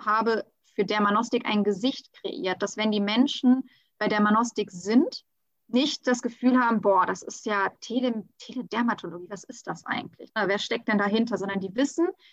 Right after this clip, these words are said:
es ist ein Mensch, das eben ich mitrepräsentiere, aber genauso auch Estefania, ähm, die im Vordergrund auch sehr viel, äh, im Fernsehen auftritt.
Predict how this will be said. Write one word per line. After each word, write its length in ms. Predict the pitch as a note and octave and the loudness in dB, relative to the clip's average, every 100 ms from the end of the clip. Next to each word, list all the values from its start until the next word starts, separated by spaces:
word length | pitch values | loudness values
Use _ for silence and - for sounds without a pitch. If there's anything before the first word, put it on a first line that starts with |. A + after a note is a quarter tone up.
| _ _ - | _ _ -6
es 140 | G#3 | -2
ist 280 | - C4 - | 0 0 -2
ein 240 | - G#3+ G#3 | -4 0 2
Mensch, 320 | A3+ D#4 - | 2 2 0
das 240 | F#3+ - - | -12 -14 -8
eben 260 | G#3 G3+ - _ | -8 -8 -16 _
ich 280 | B3+ D4 - _ - | -4 -4 -6 _ -2
mitrepräsentiere, 920 | C#4 - C#4 C4+ C4 C4 - C#4 B3+ | -2 -2 -6 -2 -2 -2 -2 -4 -2
aber 140 | G3 | 0
genauso 400 | G3 G3+ A3+ G#3+ | 2 2 4 2
auch 120 | G3 | 0
Estefania, 840 | - F#3 G3+ - F#3+ A3 B3+ B3 A#3+ _ _ _ | 0 -6 -10 -12 -6 2 2 2 -2 _ _ _
ähm, 140 | G#3+ G#3+ | -6 -4
die 200 | G#3+ G#3 | -8 -10
im 200 | G3+ _ | -16 _
Vordergrund 380 | G#3+ A3+ A3 G#3 | -2 0 0 0
auch 180 | A3+ A#3+ | 0 0
sehr 180 | B3 B3 | 0 -4
viel, 380 | - A#3+ A#3+ - - | 0 2 4 2 -2
äh, 140 | A3 | -4
im 100 | A3 | -4
Fernsehen 460 | - A3+ A#3+ A#3 - | -4 2 2 2 4
auftritt. 540 | A3 A#3+ - A3+ | 2 2 -4 -6